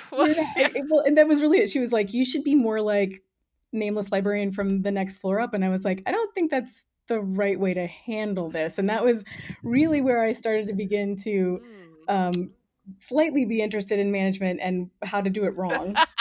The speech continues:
Speaker 1: Um, I, I observed lots of that. So, um, so yeah, so I was a librarian for a long time in all different kinds of libraries, including the,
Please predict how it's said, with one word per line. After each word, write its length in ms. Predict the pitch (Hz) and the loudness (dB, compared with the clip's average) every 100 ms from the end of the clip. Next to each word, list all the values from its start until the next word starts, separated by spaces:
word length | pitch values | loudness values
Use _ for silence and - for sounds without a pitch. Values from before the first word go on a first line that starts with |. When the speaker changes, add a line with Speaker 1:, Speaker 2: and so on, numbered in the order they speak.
| 262 | 0
Speaker 1:
Um, 300 | 185 175 170 175 | 0 -2 -4 -8
I, 600 | 320 254 208 208 208 214 | -10 -10 -6 -6 -4 -2
I 60 | 208 | 0
observed 280 | 202 220 202 | 0 0 2
lots 400 | 202 202 208 196 | 0 0 -2 -4
of 100 | 180 | -4
that. 400 | 165 175 208 - | -4 -4 -6 -8
So, 460 | - - 190 175 175 - - - - - | -8 -2 0 0 -4 -8 -18 -18 -14 -4
um, 320 | 220 208 196 | 0 2 0
so 140 | 190 247 | 0 0
yeah, 180 | 240 180 | 2 2
so 140 | 233 | 2
I 40 | 220 | 2
was 80 | |
a 60 | 240 | 4
librarian 440 | 247 247 254 277 | 2 2 2 2
for 80 | 269 | 2
a 60 | 254 | 0
long 180 | 247 240 | 0 -2
time 360 | 254 233 233 | -4 -2 -2
in 80 | 196 | 0
all 120 | 190 | 0
different 280 | 214 240 214 | 0 -4 -6
kinds 200 | 226 214 | -8 -8
of 60 | 202 | -4
libraries, 580 | 202 202 202 196 196 190 | -2 -2 -2 -2 -4 -6
including 600 | 185 190 208 196 196 190 | -8 -4 -4 -2 -2 0
the, 340 | 180 175 165 | 0 -4 -6